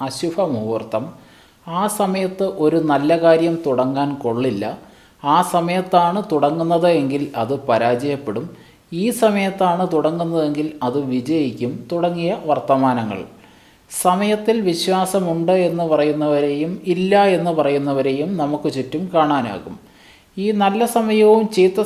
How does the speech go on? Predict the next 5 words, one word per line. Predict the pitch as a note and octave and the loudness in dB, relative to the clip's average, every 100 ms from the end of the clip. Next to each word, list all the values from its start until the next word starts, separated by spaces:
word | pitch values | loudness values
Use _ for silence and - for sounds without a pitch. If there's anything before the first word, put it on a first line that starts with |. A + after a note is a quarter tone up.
| G#3 | -2
സമയവും | F3+ F3+ F3 F#3 F#3 - | -4 -2 0 0 -2 -2
സമയദോഷവും | D#3 E3+ F#3+ F3+ F3+ F3 F3 F3+ E3 | -2 0 0 2 2 2 0 0 -2
അതിന് | D3+ E3 E3+ D#3+ | -2 -2 0 2
പരിഹാരവുമൊക്കെ | D3 D3 E3+ E3+ F3 D#3+ D3 E3 D#3+ | 2 2 4 4 2 0 -2 0 0
പ്രവചിക്കുന്നവരെയും | E3 C#3 C#3+ D3+ D#3+ D#3 D3+ C#3 B2+ A#2+ | 2 0 0 -4 -4 -2 -2 0 0 0